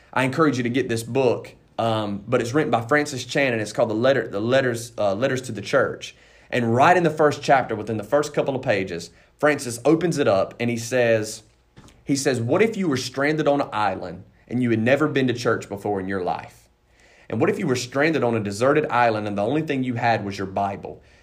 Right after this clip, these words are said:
And you spent six weeks, a month, two months, whatever, reading the scriptures and just reading the book of Acts. And then you came to America and then you looked in a traditional church service.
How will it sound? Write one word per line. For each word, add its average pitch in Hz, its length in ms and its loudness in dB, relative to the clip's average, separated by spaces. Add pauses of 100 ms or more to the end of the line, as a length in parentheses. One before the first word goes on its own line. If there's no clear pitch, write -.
(120)
And 117 140 0
you 165 80 2
spent 156 580 0 (120)
six - 420 -2
weeks, - 580 -4
a 117 60 0
month, 123 400 2
two 160 120 -2
months, 123 240 -2
whatever, 120 420 -2 (520)
reading 147 440 4
the 170 60 4
scriptures 113 540 -2
and 123 140 -2
just 113 160 -4
reading 131 320 2
the 113 80 0
book 117 180 0
of 104 80 -2
Acts. - 580 -6 (480)
And 139 160 0
then 139 160 4
you 165 120 0
came 196 320 0
to 196 160 2
America 123 640 -2 (140)
and 123 140 -2
then 127 140 2
you 151 120 0
looked 156 220 0
in 123 80 2
a 117 100 0
traditional 131 680 -4
church - 320 -4
service. 78 500 -8